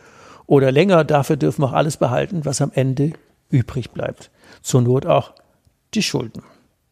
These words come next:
Und Unternehmer machen das völlig anders. Wir arbeiten nicht. Wir stehen eigentlich neben unserem Unternehmen und arbeiten am Unternehmen. Wir sorgen dafür, dass alle anderen arbeiten.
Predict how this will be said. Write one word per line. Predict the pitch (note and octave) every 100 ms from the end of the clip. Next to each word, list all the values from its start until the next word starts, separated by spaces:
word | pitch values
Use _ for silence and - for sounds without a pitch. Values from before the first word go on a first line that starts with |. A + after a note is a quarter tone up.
| _ - - - -
Und | G3+
Unternehmer | F3 D#3+ F3+ F3
machen | E3 D#3+ C#3
das | D3 - - _ _ _ _ _
völlig | - D3 D3+ D3+
anders. | C3 - - _ _ _ _ _
Wir | D3+ F3 - B2+
arbeiten | B2 B2 A#2+ - G3 G#3+ - _
nicht. | C3+ C3 - - _ _ _ _ _ _ _ _ _ _ _ _ _ _ _
Wir | D3
stehen | - D#3+ E3+ F3+ -
eigentlich | C#3 F3+ F#3 A#2+
neben | B2 C3+ F#3
unserem | G3 F3 E3
Unternehmen | D#3+ D#3 D3+ D3 D#3 F3 E3 _ - -
und | - C#3 -
arbeiten | C#3+ B2+ A#2+ D3 D3
am | D3+ F3+
Unternehmen. | C#3 C#3+ C3+ C3+ B2+ B2+
Wir | D3+
sorgen | D#3 E3 D#3+
dafür, | C3+ - D3 C#3
dass | C#3+ B2+ -
alle | C#3+ D3+ D#3+
anderen | E3+ F3 B2
arbeiten. | C#3 B2+ B2 - B2+